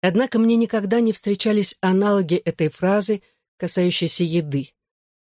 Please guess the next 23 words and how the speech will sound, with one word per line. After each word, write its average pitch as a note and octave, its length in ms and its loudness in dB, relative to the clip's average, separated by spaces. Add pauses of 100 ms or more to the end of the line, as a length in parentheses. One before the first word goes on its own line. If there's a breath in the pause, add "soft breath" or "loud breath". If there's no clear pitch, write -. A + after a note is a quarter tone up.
(140)
Алкоголь D#3+ 760 -2
и F3+ 60 -2
наркотики A3 800 -2 (440)
отличаются G#3 720 -2
от - 120 -4
расстройства F#3 640 -2
пищевого E3+ 420 0
поведения E3+ 600 0
тем, A#3+ 320 -2 (400 soft breath)
что - 180 -2
нельзя G3 400 0
полностью F#3+ 600 0
отказаться E3 600 -2
от - 120 -8
еды. D3 440 -8 (640)
Остается G3 420 -2
только F3+ 280 -2
найти E3 280 0
способ D#3+ 440 -2
жить D#3 320 -2
с - 120 -8
этим C3+ 380 -8
заболеванием. C3+ 760 -4